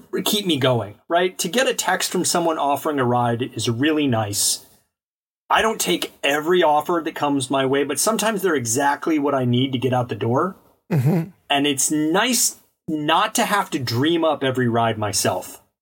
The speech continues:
Speaker 1: to have someone else make the plan and then lead the charge. 'Cause sometimes, sometimes, honestly, I just need to show up and pedal.
Speaker 2: Oh, am-, amen. <laughs> Yes. Mm-hmm.
Speaker 1: Um, I'm grateful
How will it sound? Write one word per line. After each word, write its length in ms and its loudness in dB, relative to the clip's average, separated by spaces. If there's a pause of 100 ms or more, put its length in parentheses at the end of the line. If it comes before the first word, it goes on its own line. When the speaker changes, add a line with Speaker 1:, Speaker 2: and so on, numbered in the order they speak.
(120)
Speaker 1:
to 80 0
have 240 0
someone 320 0
else 280 0
make 280 0
the 80 -2
plan 420 2
and 80 2
then 200 0
lead 200 2
the 80 -6
charge. 500 -2
'Cause 140 -2
sometimes, 480 0 (260)
sometimes, 480 2
honestly, 460 2
I 160 0
just 380 2
need 220 2
to 60 0
show 300 2
up 140 -2
and 120 -6
pedal. 440 0 (240)
Speaker 2:
Oh, 400 0
am-, 260 2 (100)
amen. 420 2
<laughs> 100 -4 (100)
Yes. 440 0 (120)
Mm-hmm. 280 2 (1300)
Speaker 1:
Um, 500 0 (800)
I'm 280 0
grateful 720 0